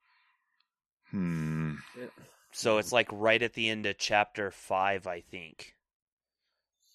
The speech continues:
Speaker 3: Or
Speaker 2: Like,
Speaker 3: something like that.
Speaker 2: like, I understand your argument, but I'm gonna, if we apply that to a lot of these, we're gonna lose a lot of these.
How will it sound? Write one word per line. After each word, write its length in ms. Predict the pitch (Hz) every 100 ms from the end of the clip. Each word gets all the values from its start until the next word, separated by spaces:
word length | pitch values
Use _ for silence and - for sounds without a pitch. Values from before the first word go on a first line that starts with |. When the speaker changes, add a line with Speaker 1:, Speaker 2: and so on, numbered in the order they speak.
| _ -
Speaker 3:
Or 40 |
Speaker 2:
Like, 60 | 95
Speaker 3:
something 400 | - 143 127 95
like 180 | 92 -
that. 300 | 92 90 90 _ _ _ _ _ _ _ _ _ _
Speaker 2:
like, 140 | 156 156
I 80 | 175
understand 540 | 185 185 - 147 151
your 140 | 147
argument, 420 | 131 139 143 160 123
but 120 | 127
I'm 160 | 127
gonna, 140 | 147 160 - - - _ -
if 160 | 139 139
we 120 | 180
apply 440 | 170 - 139 151
that 220 | 151 127 104
to 160 | 135
a 20 |
lot 380 | 117 98 110 123
of 120 | 135
these, 400 | 139 156 165 143 - _ _ _ _ _ -
we're 180 | 104 131
gonna 220 | 147 131
lose 380 | 113 131 131 113
a 60 |
lot 320 | 101 104 107
of 80 | 101
these. 440 | - 85 85 -